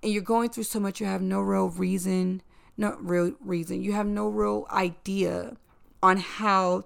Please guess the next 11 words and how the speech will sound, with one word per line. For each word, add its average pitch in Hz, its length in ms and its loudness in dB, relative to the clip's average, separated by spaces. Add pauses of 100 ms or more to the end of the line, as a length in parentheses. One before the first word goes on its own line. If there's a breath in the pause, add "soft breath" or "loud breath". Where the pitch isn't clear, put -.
to - 140 -10
gain 175 800 0 (800 soft breath)
your 202 180 2
sense 190 380 0
of 185 120 -10
control 190 720 2
back. 165 600 -4 (300)
This 214 140 -2
type 294 200 6
of 208 160 -2
damage 226 920 -2